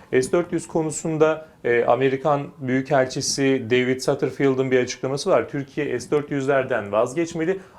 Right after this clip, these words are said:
ancak bu durumda onları kongrede savunabiliriz diye bir açıklama yapmış. E, Türkiye Amerikan Kongresi'nde şu anda yargılanıyor mu?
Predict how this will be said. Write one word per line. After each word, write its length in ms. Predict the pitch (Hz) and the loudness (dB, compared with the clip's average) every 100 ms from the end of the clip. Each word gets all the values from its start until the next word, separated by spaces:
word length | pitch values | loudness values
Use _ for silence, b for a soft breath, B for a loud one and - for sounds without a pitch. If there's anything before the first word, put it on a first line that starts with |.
| - | 0
ancak 520 | 156 170 180 185 185 | 0 2 -4 -4 -4
bu 140 | 175 | -4
durumda 500 | 147 127 117 117 113 | -2 -4 0 0 0
onları 360 | 127 117 117 117 | -2 -2 0 -2
kongrede 500 | 139 123 113 117 113 | -2 -4 -2 -2 -2
savunabiliriz 760 | 120 113 110 107 107 107 101 104 | -2 -2 -2 -4 -2 -2 -2 0
diye 160 | 110 | 2
bir 60 | 110 | 2
açıklama 360 | 107 - 147 | 0 -4 -2
yapmış. 420 | 170 165 170 165 - B B - | -2 -2 -4 -8 -10 B B 0
E, 280 | 123 120 | 2 0
Türkiye 640 | - 185 180 - 180 180 - | -8 -8 -8 0 0 0 0
Amerikan 500 | 131 143 143 175 165 | 0 0 -2 -2 0
Kongresi'nde 680 | 175 165 156 160 170 160 | -2 0 2 0 0 0
şu 140 | 160 147 | 0 -2
anda 180 | 147 156 | 0 0
yargılanıyor 680 | 113 107 110 120 135 185 180 | 2 2 2 0 0 2 0
mu? 240 | 156 180 | 0 -4